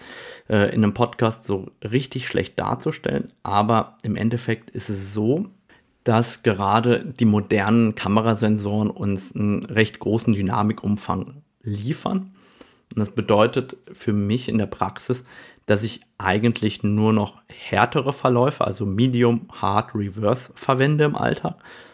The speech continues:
und da eigentlich auch nur ab zwei Blendenstufen, also null Komma sechs Hard ist sozusagen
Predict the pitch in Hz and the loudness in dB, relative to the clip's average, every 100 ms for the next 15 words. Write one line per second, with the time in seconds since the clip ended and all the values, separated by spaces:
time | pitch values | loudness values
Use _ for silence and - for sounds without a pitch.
0 | _ 120 104 101 98 104 107 104 - 101 | _ 0 4 4 4 0 -2 -2 -2 0
1 | 107 104 104 113 107 - - 110 - - | -2 0 2 2 2 -2 -4 -4 -6 -6
2 | 95 95 95 117 123 107 95 101 113 120 | -4 -2 0 0 0 -2 -2 2 2 2
3 | 107 101 95 110 - - 98 98 123 123 | 2 0 2 -2 -4 -6 0 2 2 -2
4 | - - 117 101 98 107 | -10 -12 -8 -4 -4 -4